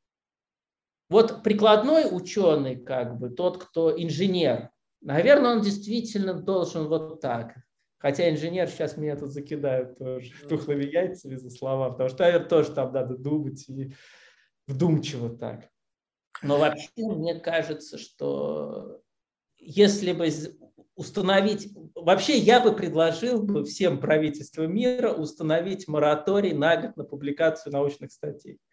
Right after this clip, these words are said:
Speaker 2: <laughs>
Speaker 1: Чтобы ученые почитали, че ж другие написали.
Speaker 2: Вот об этом ре-, вот я не знаю, я, конечно, щас вообще не вправе об этом судить, потому что, ну, вообще не ученый, но только и слышу, что речь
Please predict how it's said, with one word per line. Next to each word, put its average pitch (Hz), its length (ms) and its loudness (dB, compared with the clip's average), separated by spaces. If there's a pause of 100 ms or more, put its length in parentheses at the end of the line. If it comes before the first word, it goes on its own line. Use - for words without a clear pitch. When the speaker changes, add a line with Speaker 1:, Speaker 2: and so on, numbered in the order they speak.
(400)
Speaker 2:
<laughs> - 340 -4 (160)
Speaker 1:
Чтобы 202 200 2 (100)
ученые 220 760 6
почитали, 208 760 4
че 180 160 -2
ж 147 60 -4
другие 170 420 -4
написали. 131 680 -6 (120)
Speaker 2:
Вот 143 240 2
об 180 120 6
этом 214 240 6
ре-, 214 160 2
вот 151 260 -6
я 175 200 4
не 190 100 0
знаю, 165 220 6
я, 147 60 8
конечно, 175 380 4 (120)
щас 170 240 0
вообще 170 200 0
не 165 100 -2
вправе 165 380 6
об 147 120 4
этом 143 220 2
судить, - 360 -4
потому 143 220 -6
что, 139 160 -8
ну, 151 180 -6 (100)
вообще 147 320 4
не 113 120 -2
ученый, 127 460 2 (420)
но 151 260 6 (220)
только 220 360 8
и 175 60 6
слышу, 208 440 2
что - 220 4
речь 175 360 4